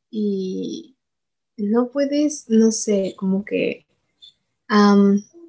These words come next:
tener una visión diferente de las cosas o creer que el punto en el que estás es el punto ideal de tu vida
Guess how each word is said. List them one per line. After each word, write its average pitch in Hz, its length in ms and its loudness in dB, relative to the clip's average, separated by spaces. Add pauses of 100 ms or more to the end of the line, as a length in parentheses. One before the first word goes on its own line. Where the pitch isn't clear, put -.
(500)
tener 220 400 6
una 247 180 4
visión 208 380 -4
diferente 196 600 -4
de 208 200 -2
las 180 260 -10
cosas 214 680 -6 (320)
o 190 480 -4 (840)
creer 220 600 -4
que 214 100 -4
el 196 120 -2
punto 233 500 -2
en 196 140 0
el 190 160 -4
que - 80 -10
estás 196 560 -10
es - 500 -8 (280)
el 202 200 -4
punto 220 280 0
ideal 202 300 0
de 196 80 -6
tu 180 160 -16
vida 190 380 -12